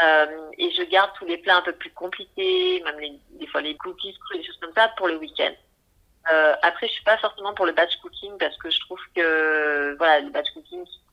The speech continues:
c'est-à-dire on cuisine tout à l'avance le dimanche et puis on mange, parce qu'en fait, on, si on cuit tout à l'avance, on va perdre énormément, euh,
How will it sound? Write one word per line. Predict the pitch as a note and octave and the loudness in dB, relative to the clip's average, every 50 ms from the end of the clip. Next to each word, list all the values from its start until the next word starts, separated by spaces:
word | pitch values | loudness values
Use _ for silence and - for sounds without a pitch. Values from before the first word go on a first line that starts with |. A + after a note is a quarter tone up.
| _ _ - | _ _ -20
c'est-à-dire | - - - D#3+ D3+ D3+ E3+ E3 D#3 D#3 | -14 -10 -8 -8 -6 -4 -6 -6 -6 -8
on | D#3 | -12
cuisine | D3+ - D#3+ D3+ D#3 D#3 D3+ | -12 -12 -14 -14 -14 -16 -16
tout | - - - | -18 -8 -2
à | E3 D#3 D3 | 2 2 4
l'avance | D3+ D3+ D3 D#3 E3 F3 - - | 4 4 2 0 -2 -4 -6 -8
le | D#3 | -10
dimanche | C#3+ - D#3 D#3 D#3+ E3 F3 F3 - | -12 -14 -8 -4 -2 -2 -2 -2 -6
et | - | -8
puis | - - - D3+ | -10 -10 -10 -10
on | D3 C#3+ | -10 -6
mange, | D3 D#3+ F3+ G3+ G#3+ G#3+ - - - - - - - _ _ | 0 2 2 2 2 0 -4 -8 -12 -20 -20 -20 -20 _ _
parce | - D#3+ - | -10 -8 -8
qu'en | - D#3 | -8 -2
fait, | - F#3 F3+ F3 | 0 0 0 0
on, | E3+ D#3 D3 C#3+ C#3+ D3+ | 0 -4 -6 -8 -8 -8
si | - - - | -10 -10 -10
on | D#3+ D3+ | -10 -10
cuit | - - - E3 | -10 -12 -14 -12
tout | - - - - | -12 -4 0 4
à | F3 | 6
l'avance, | D3+ D3 D#3 F3 F#3+ F#3 - | 6 6 6 4 0 -6 -6
on | E3+ | -2
va | D#3 D3+ D3 | 0 0 0
perdre | - - D#3 D3 C#3+ - - | 2 2 2 2 0 -2 -6
énormément, | E3+ D#3+ D#3+ D#3 D#3 D3+ D3+ D3+ D#3 D#3+ D#3+ E3 E3 D#3 | -6 -6 -4 -2 -2 -2 -4 -2 -2 -2 -2 0 2 2
euh, | D3 C#3+ C#3+ C#3+ C#3 C#3 - - - | 2 2 2 0 0 -2 -2 -4 -6